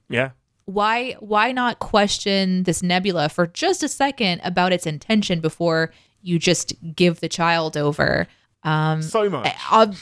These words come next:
Speaker 2: obviously, it's powerful enough to hold you in its powers because it won't let the ship leave. So,
Speaker 1: Mm.
Speaker 2: you know, but it basically holds, it basically says, uh, you know, "I'm taking this kid because I know better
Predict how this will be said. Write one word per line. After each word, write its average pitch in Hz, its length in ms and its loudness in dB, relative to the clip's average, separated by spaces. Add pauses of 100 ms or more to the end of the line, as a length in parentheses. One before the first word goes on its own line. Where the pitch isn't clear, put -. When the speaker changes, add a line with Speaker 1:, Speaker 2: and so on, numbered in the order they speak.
(160)
Speaker 2:
obviously, 277 540 -2
it's 254 140 -2
powerful 233 400 -2
enough 208 220 0
to 175 100 -2
hold 180 340 0
you 202 340 0
in 180 380 0
its - 400 0
powers 233 600 0
because 185 280 2
it 160 140 -6
won't 180 180 -4
let 175 140 0
the 180 80 0
ship - 260 0
leave. 165 440 -2
So, 170 400 -2 (180)
Speaker 1:
Mm. 117 160 -18
Speaker 2:
you 196 80 -4
know, 180 140 -2
but 196 120 0
it 202 120 -2
basically 269 460 -2
holds, 202 440 -2
it 185 180 -2
basically 233 440 -2
says, 190 320 0 (160)
uh, - 180 2
you 208 100 0
know, 160 380 2
"I'm 180 160 0
taking 190 320 -2
this 165 160 -4
kid 175 480 -2
because 185 380 0
I 185 160 0
know 180 180 -2
better 151 440 0